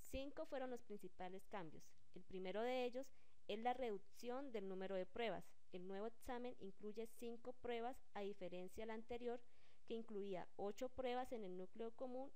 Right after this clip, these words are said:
y seis en el componente flexible. El siguiente cambio es el aumento del número de preguntas por prueba,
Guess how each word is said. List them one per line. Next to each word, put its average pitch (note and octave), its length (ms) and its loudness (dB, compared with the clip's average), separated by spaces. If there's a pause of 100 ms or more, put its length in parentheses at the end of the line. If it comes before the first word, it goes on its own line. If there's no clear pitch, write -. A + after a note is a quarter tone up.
y G3 140 -6
seis A#3 400 -2 (120)
en G3+ 120 -2
el F3+ 80 -2
componente E3+ 560 -4
flexible. - 500 -4 (1160)
El G3+ 120 -2
siguiente G#3 360 0
cambio C4 280 2
es - 60 -4
el C#4 120 0
aumento G#3 400 0
del A#3 100 0
número G#3 240 0
de A#3 60 0
preguntas F#3 500 -4
por - 180 -2
prueba, A#3+ 460 2